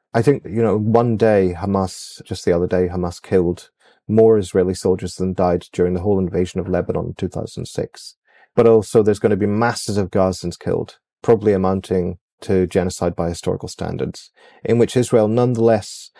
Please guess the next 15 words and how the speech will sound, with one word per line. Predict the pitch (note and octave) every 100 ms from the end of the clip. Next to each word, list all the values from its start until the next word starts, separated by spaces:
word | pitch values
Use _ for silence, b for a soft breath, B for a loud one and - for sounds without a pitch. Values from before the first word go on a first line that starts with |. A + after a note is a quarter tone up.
| b b
comes | - A2+ G2+
out | G#2 G2 -
politically | A2+ A2 G#2 A2 G2+
weaker, | G2 A2 - - F#2+ _ _ _ _
but | G#2 A#2 G#2
there's | G2+
no | A#2 G#2+
final | - G#2 G2 F#2
end | F#2+ F#2
one | G2 G2+ F#2+
way | F2+
or | E2+
the | E2 D#2+
other | C2+ - A1+ F#2+ _ _
for, | F#2+ F2